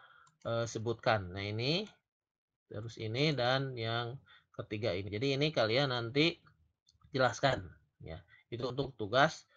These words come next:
kedua. Kita lanjut, eh, materi yang ketiga, yaitu tentang teknologi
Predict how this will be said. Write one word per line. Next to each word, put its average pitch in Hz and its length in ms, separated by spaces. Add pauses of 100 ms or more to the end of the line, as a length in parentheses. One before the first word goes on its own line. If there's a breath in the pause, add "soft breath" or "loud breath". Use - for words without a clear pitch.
(280 soft breath)
kedua. 98 640
Kita 143 320
lanjut, 139 400 (500)
eh, 123 320
materi 127 560
yang 123 380
ketiga, 117 420
yaitu 135 380
tentang 135 480
teknologi 120 720